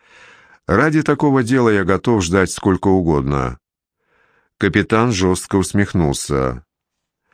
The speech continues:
"А ничего, если подождать вам придется в камере? Простите великодушно, спецномер, безусловно, настоящий,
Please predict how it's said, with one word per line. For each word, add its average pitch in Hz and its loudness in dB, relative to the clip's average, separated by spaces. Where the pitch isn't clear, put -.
"А 85 2
ничего, 123 0
если 113 0
подождать 92 0
вам 95 2
придется 92 0
в - -10
камере? 71 0
Простите 170 0
великодушно, 85 0
спецномер, 120 -2
безусловно, 107 0
настоящий, 101 -2